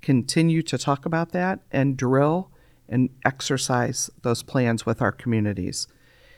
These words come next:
So those communities always have those crisis plans on how to set that up and where a, a, a crisis, um,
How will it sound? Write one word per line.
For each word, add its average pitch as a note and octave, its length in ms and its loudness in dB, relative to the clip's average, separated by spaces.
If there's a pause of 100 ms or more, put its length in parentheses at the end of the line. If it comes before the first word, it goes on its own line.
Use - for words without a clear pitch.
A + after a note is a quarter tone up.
So - 160 2
those D#3+ 140 8
communities F#3 640 4 (120)
always E3 360 4
have D3 240 -2
those B2 200 -2
crisis B2+ 460 -2
plans A#2+ 380 -4
on A#2+ 120 -2
how B2 140 -2
to B2 80 -2
set B2 300 -4
that A#2+ 160 0
up A2 320 0 (540)
and C#3 260 6
where C3+ 280 4
a, - 380 -2
a, A2+ 160 4 (400)
a - 80 -4
crisis, D#3 800 0 (300)
um, B2+ 480 0